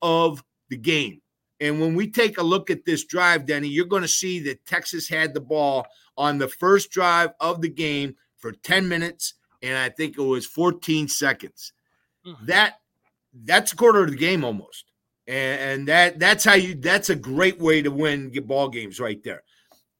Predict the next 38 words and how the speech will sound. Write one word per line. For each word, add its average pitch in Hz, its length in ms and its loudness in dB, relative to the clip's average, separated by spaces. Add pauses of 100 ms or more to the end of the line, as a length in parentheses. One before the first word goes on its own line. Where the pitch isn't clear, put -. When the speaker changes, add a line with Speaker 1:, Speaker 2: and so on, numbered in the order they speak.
(100)
Speaker 1:
Keep 220 240 -4
the 220 60 -8
ball, 180 360 4
control 185 460 0
the 190 80 -4
ball, 170 400 2
keep 214 280 -8
Alabama's 180 580 -2
offense 165 460 0
off 175 280 0
the 165 80 -10
field, 147 460 0 (580)
and 151 160 -4
score 160 300 2
points. - 480 -8 (200)
So 160 240 4
here 262 180 2
we're 269 100 -4
gonna 214 180 4
see 180 540 -2 (200)
Alabama. 180 720 0 (340)
They're 294 140 0
gonna 311 160 2
utilize 240 500 2
the 160 100 -6
same 277 580 -4
kind 233 320 0
of 202 80 -2
stunt 220 340 -2
that 190 160 -4
we 214 220 -2
always 160 360 4
use, 143 180 -4
that 151 200 -4
tackle 233 460 0
out 202 260 4
for 175 100 -4
contain 202 720 -2